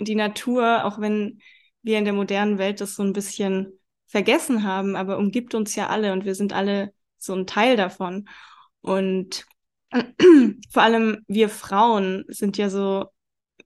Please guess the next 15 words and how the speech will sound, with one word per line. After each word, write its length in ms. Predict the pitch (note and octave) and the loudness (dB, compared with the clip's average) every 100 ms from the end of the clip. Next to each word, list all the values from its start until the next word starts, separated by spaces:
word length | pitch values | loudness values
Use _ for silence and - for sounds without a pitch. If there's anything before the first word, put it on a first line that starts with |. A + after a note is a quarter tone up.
| _ | _
mega 520 | G#3 G#3 A#3+ C#4+ G3 | 0 4 4 4 2
mit 160 | F#3+ F#3+ | -2 -4
der 80 | F#3 | -6
Natur 320 | F#3 - F#3+ | -8 -8 -6
verbunden, 320 | F#3+ F#3+ G3 | -6 -6 -4
also 260 | G3+ G3+ G3+ | -4 -6 -6
viel, 260 | - C#4 | 0 0
viel 160 | C#4 B3 | 2 0
mehr 260 | A#3+ A#3 | 2 2
als 260 | G#3+ G3+ - | 0 -4 -6
irgendwelche 720 | G#3+ A3 G#3+ G#3 G#3 G#3 G#3+ | -4 -2 -2 -2 -4 -2 -4
anderen 340 | F#3+ G#3 G3+ G3 | -2 -2 0 0
Wesen 280 | G#3 G3+ G3+ | 0 0 -2
<laughs> 20 | |
überhaupt. 680 | G3+ G#3 A#3+ A3+ G#3 G#3 | 0 0 2 2 0 -2